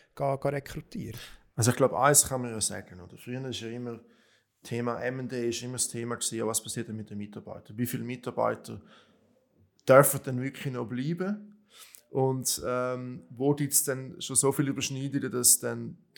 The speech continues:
Speaker 2: keine Ahnung, fünfzig Prozent von, von der aufgekauften Firma gar nicht, gar nicht mitkommt? Ich glaube, das ist nicht das Problem oder nicht das Thema. Ich glaube, die Fachkräfte, die nimmt man mit, mit Handkuss, oder?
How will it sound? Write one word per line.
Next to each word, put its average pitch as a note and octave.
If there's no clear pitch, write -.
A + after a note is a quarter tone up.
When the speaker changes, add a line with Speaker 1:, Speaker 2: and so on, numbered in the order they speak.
Speaker 2:
keine A2+
Ahnung, A2+
fünfzig -
Prozent A#2
von, A2
von A2
der A2
aufgekauften A#2+
Firma A2+
gar A2
nicht, -
gar A2
nicht G#2+
mitkommt? A2
Ich -
glaube, A#2+
das C#3
ist A#2+
nicht B2
das -
Problem B2+
oder A#2+
nicht B2
das -
Thema. B2
Ich -
glaube, -
die B2+
Fachkräfte, A#2+
die A#2+
nimmt A2+
man A2+
mit, A2
mit A2+
Handkuss, A2+
oder? G#2+